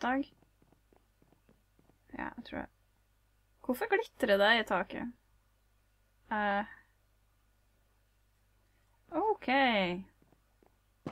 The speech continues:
Greit nok. Tror det nettopp har blitt morgen. Så, jeg har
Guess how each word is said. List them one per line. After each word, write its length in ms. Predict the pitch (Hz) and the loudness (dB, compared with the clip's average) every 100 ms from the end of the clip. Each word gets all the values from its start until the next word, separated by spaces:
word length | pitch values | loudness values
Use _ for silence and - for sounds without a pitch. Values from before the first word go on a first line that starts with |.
| - | -8
Greit 200 | 294 294 | -8 -4
nok. 200 | 285 - _ _ _ - - - _ _ _ _ _ _ _ _ - | -6 -6 _ _ _ -20 -20 -20 _ _ _ _ _ _ _ _ -12
Tror 160 | - | -4
det 80 | 233 | 0
nettopp 320 | 226 - 202 214 | 0 -2 -4 -2
har 100 | 208 | 0
blitt 200 | 208 220 | -2 -2
morgen. 360 | 220 214 277 - _ _ _ _ _ _ _ _ _ _ _ _ _ _ _ _ _ _ _ _ _ _ _ _ _ | -2 2 2 0 _ _ _ _ _ _ _ _ _ _ _ _ _ _ _ _ _ _ _ _ _ _ _ _ _
Så, 160 | - 262 - - - - | 4 6 6 2 -16 -6
jeg 80 | 247 | 0
har 260 | 262 262 | 4 4